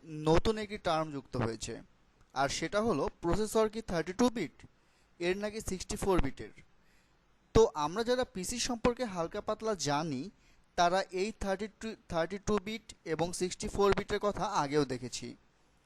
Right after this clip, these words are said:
দুটোর মূল কাহিনী কিন্তু একই। তো কী সেই কাহিনী থার্টি টু বিট বা সিক্সটি ফোর বিট প্রসেসরের? চলুন জেনে নেওয়া যাক। আমি প্রথমে একটু ইতিহাস বলে নিতে চাই। সেটা হলো,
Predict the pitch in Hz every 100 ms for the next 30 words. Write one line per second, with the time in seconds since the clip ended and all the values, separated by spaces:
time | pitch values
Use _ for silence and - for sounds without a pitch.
0 | _ 139 135 196 226 208 220 214 220 220
1 | 226 233 214 139 - 110 87 _ _ _
2 | _ _ _ - 208 - - 202 - 277
3 | 262 262 247 247 156 220 _ - 190 208
4 | 196 226 202 226 165 165 - 170 - 196
5 | 196 190 190 - 180 175 202 208 285 -
6 | _ _ _ _ _ - 190 196 262 185
7 | 139 123 107 110 110 - - - _ _
8 | _ - - - 208 - 254 277 180 262
9 | 226 - 196 - 190 180 147 147 127 117
10 | 107 113 101 87 - - - - - -
11 | _ - 190 262 254 254 139